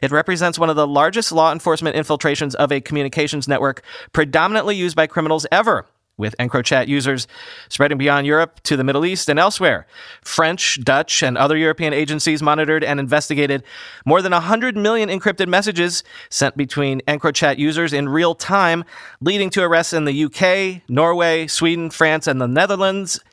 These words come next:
a team of international law enforcement agencies announced Thursday. "As dealers plan trades, money launderers wash their proceeds, and even criminals discuss their next murder, officers read their messages and started taking suspects off the street,"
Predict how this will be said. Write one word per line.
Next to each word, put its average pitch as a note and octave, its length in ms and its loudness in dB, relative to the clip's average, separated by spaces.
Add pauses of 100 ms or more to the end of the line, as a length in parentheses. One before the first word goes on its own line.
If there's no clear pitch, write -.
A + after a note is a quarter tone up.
a D#3+ 140 0
team D#3+ 260 -2
of D3 140 0
international C#3+ 480 0
law B2+ 180 2
enforcement B2+ 460 -2
agencies B2 640 -2
announced A2 400 -4
Thursday. C3+ 540 0 (680)
"As F#3 300 0
dealers A3 400 0
plan G3+ 340 0
trades, F3 880 -2
money C#3 260 0
launderers D#3 480 0
wash B2+ 340 0
their C#3 120 2
proceeds, D3+ 640 0 (380)
and G#2 100 -2
even B2+ 220 -2
criminals C#3+ 360 0
discuss - 440 0
their C3 160 0
next C3 260 -2
murder, F3+ 400 2 (560)
officers C3 440 0
read D3+ 180 4
their D#3 100 2
messages E3+ 500 0
and D#3 200 0
started D3 440 0
taking C3+ 380 -2
suspects B2+ 600 0
off G#2+ 260 0
the A#2+ 80 -2
street," - 400 -2